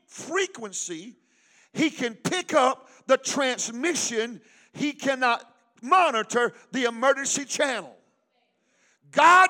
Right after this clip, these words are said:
give me and you, is anybody awake? God give me and you an emergency channel. But if we continually stay on his frequency,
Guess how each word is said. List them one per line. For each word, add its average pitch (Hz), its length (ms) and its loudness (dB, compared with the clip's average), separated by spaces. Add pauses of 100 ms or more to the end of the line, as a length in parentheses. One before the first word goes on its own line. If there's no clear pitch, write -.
give 302 380 0
me 320 320 -2
and 349 100 -6
you, 247 220 -6
is 214 180 -6
anybody 339 340 -6
awake? 233 460 -8 (720)
God 359 440 6
give 302 260 0
me 294 240 -4
and 277 100 -10
you 285 100 2
an 233 80 2
emergency 285 880 0 (120)
channel. 254 420 -2 (1700)
But 294 180 8
if 285 80 -2
we 262 140 -4
continually 359 880 -2
stay 294 400 0
on 254 180 0
his 359 340 -2
frequency, 233 880 -10